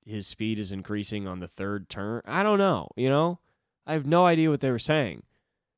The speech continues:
And it was so funny because you, I paid, like, forty bucks. Me and my friend split it. We got these double headsets so we could listen to the guys. And then you listen to it, and then you're like, "Well, wait, this was dumb. I don't know what they're talking about. I don't speak nascar language.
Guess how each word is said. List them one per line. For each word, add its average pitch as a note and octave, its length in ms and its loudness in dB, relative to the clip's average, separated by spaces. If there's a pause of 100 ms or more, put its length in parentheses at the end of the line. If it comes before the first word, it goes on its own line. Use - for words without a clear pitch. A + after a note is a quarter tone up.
(720)
And D3 80 0
it - 20 6
was D#3 100 4
so G3+ 140 4
funny F3 300 4
because G#2+ 240 -4
you, G#2+ 100 -10 (100)
I B2 80 -4
paid, D#3 260 0
like, B2+ 180 2
forty D3 280 0
bucks. C3 320 -2
Me C3 100 -2
and A#2+ 60 -2
my A2 60 -4
friend B2 280 -6
split C3 300 -2
it. A2+ 140 -2 (260)
We G#2+ 180 -8
got A#2 220 -4
these G#2 160 -6
double A2 340 -4
headsets G#2+ 360 -4
so - 80 -12
we G2+ 60 -8
could F#2 100 -10
listen G2+ 320 -6
to F2+ 80 -6
the E2 80 -8
guys. D#2+ 420 -8
And D3 160 0
then G3 80 4
you G#3+ 100 0
listen A3 240 0
to D#3+ 140 2
it, D3+ 60 4
and C#3+ 100 0
then D3 100 0
you're D3 120 2
like, C#3+ 220 0
"Well, D#3 200 -4
wait, D3+ 400 -2
this D3 220 -6
was G#2 160 -4
dumb. F2+ 440 -6
I A#2+ 120 -6
don't D#3 240 -2
know F2 260 -8
what F2 320 -8
they're D2+ 140 -8
talking D2+ 440 -10
about. G#2 420 -4 (1000)
I B2 120 -2
don't E3+ 220 2
speak - 680 -6
nascar F#2+ 760 -6
language. G#2+ 680 -6